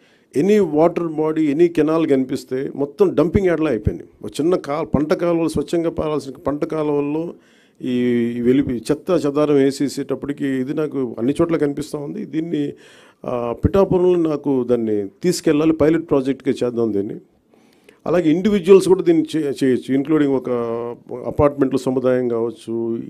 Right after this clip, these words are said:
ఇండివిడ్యువల్ హౌస్ కావచ్చు, వాళ్ళకు కూడా దీన్ని గ్రూప్గానే కాకుండా, ఒక రెండు వందల యాభై ఇళ్ళకే కాకుండా, వ్యక్తులుగా కూడా ఒక కుటుంబం చేయాలనుకుంటే ఏం చేయొచ్చు, అలాంటి ప్రతిపాదనలు కూడా శ్రీనివాసన్ గారి దగ్గర ఉన్నారు. వీటికి,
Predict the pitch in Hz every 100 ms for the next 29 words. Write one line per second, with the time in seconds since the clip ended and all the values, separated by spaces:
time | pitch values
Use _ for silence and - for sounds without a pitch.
0 | - - 135 143 135 131 135 139 - 131
1 | 117 127 131 - _ _ _ 131 160 175
2 | 190 170 170 165 156 147 135 131 - -
3 | _ _ 117 160 170 185 175 165 151 147
4 | 151 151 151 139 127 143 147 147 143 143
5 | 143 151 156 147 135 143 151 131 131 -
6 | 175 165 165 151 156 180 147 - 147 175
7 | 180 160 147 151 151 147 143 139 139 139
8 | 135 - 135 123 139 135 135 135 123 135
9 | 131 135 131 143 131 110 113 - 120 117
10 | 113 117 110 117 113 120 131 123 120 113
11 | 117